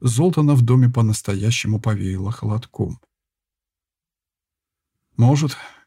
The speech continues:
неохотно признал травник. «Ну что ты за человек такой, а?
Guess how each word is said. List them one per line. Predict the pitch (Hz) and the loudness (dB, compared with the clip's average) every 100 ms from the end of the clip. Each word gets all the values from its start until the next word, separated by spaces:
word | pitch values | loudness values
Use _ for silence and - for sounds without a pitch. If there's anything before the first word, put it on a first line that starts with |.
| - | -4
неохотно | 110 107 165 170 123 | -2 -2 -2 2 2
признал | 110 107 110 | 2 0 -2
травник. | 117 113 98 90 - _ - - _ - | 0 -2 -2 -8 -12 _ -20 -20 _ 0
«Ну | 123 120 | 2 2
что | - 233 | 2 -4
ты | 226 | 0
за | 170 156 | 0 0
человек | - 160 147 117 | 2 2 4 2
такой, | - 101 107 127 | 0 -4 0 0
а? | 143 | 0